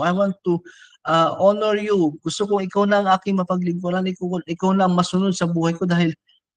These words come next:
alam ko na marumi ako, alam ko nagkasala ako at hindi na ako ang dapat na maghari sa buhay kong ito, kundi ikaw na." Amen? So man was created for God's pleasure, mga kapatid. But the first transgression abolished man's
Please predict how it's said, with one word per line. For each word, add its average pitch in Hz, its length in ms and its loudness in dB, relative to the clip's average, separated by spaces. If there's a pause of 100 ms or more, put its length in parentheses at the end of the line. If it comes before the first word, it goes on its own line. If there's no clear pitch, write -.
(260)
alam 190 320 4
ko 202 160 0
na 185 120 2
marumi 170 400 0
ako, 156 200 -8
alam 180 280 0
ko 202 120 -2
nagkasala 160 680 -2
ako 139 240 -2
at - 120 -8
hindi 160 240 4
na 156 200 2
ako 151 160 -2
ang 143 160 0
dapat 147 320 4
na 139 160 2 (360)
maghari 143 560 2
sa 151 80 0
buhay 139 320 0
kong 131 240 -2
ito, 127 80 -8
kundi 135 400 2
ikaw 127 240 0
na." 117 240 2 (160)
Amen? 147 320 4 (320)
So 196 160 4
man 233 320 6
was 214 160 -2
created 196 400 0 (160)
for 190 160 2
God's 190 480 2 (160)
pleasure, 165 400 -2
mga 135 240 0
kapatid. 127 320 -4 (240)
But 165 160 0
the 180 80 2
first 220 320 2
transgression 175 800 0
abolished 180 480 0
man's 180 320 0